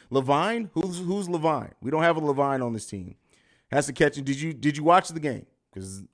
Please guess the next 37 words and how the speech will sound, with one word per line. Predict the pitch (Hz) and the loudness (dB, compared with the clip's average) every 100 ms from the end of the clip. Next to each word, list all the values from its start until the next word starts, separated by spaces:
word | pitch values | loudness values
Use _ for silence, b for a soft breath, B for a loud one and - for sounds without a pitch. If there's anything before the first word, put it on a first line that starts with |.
| 90 | 0
Zach | 127 139 | 2 4
wasn't | 147 139 | 4 4
out | 127 85 - | 0 -4 -16
there. | _ _ _ _ | _ _ _ _
So | - | -14
saying | 98 151 160 | 0 4 4
what | 156 | 4
Zach | 139 151 | 4 4
needs | 151 147 | 2 -2
to | 135 | -2
do | 143 139 | -2 -2
is | 127 | -2
irrelevant | 123 127 120 110 | -2 -2 -2 -4
in | 110 | -6
this | 98 95 | -8 -12
game. | - - | -14 -8
I'm | 127 139 | -4 -2
the | |
only | 139 143 | 0 0
person | 143 135 127 | 0 0 -2
freaking | 143 123 127 | -6 -2 0
out | 127 | 2
when | 120 | 0
A | 87 131 | 0 -2
C. | 127 | 0
No, | 156 202 151 | 6 8 8
you're | 143 | 6
not. | 151 147 - | 4 2 0
'Cause, | 127 110 | -6 -4
like, | 120 117 - | -2 -2 -2
A | 151 | -2
C | 165 160 147 123 | -2 -2 -2 -2
is, | 113 101 | -4 -8
like, | 113 110 101 - b b b | -6 -6 -6 -14 b b b
he's, | 135 165 156 120 - - _ _ _ _ _ | -4 -2 -2 -4 -10 -16 _ _ _ _ _
he | - 139 143 | -8 -4 -2
is, | 98 82 - - | -4 -8 -14 -16